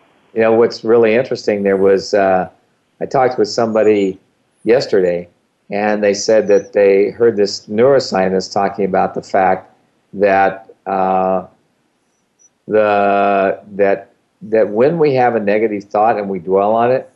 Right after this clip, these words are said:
we actually start higher, hardwiring it into our reality.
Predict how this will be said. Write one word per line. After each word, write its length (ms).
we 180
actually 280
start 280
higher, 520
hardwiring 1120
it 180
into 680
our 640
reality. 540